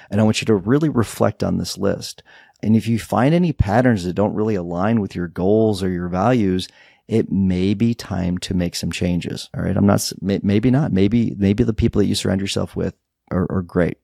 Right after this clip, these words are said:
And that's perfect. I, I love that, but it, maybe not. But next, I want you to list the five people you would like to associate with and that are, that are not in the five you just listed.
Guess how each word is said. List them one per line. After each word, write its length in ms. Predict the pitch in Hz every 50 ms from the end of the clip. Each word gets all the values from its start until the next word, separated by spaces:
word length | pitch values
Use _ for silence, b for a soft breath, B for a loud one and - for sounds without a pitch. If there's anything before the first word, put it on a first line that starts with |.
| _ _ -
And 140 | 92 98 107
that's 180 | 117 135 - _ _ _ -
perfect. 340 | 123 180 - - 160 -
I, 60 | - 92
I 200 | 87 78 78 95
love 200 | 104 123 175 170
that, 240 | 104 - - _ _ _ _ -
but 120 | 107 90
it, 100 | - - _ _ - -
maybe 200 | 92 87 98 101
not. 220 | 101 92 - - _ B B B B B B B B B B _ _ _ _
But 120 | - 107 117
next, 220 | 156 214 214 -
I 40 | 156
want 140 | 139 131 -
you 40 | 127
to 60 | 117
list 240 | 110 110 110 - -
the 80 | 113
five 400 | 98 - - 92 90 95 98 101
people 440 | - - 98 95 90 98 95 95 - -
you 160 | 95 92 90
would 140 | 87 85 80
like 300 | 82 80 82 90 107 107
to 60 | - 92
associate 520 | 90 - - 85 82 - - 82 - -
with 260 | - - - 104 - -
and 160 | - 98 101 101
that 120 | 101 101
are, 160 | 101 92 87 B B B B
that 100 | - 104
are 60 | 107
not 260 | 104 107 117 143 139 - -
in 240 | 113 117 123 131 127
the 80 | 117 104
five 380 | - - - 98 95 98 95
you 80 | 98 95
just 220 | 98 92 - -
listed. 340 | 104 107 101 - - 80 -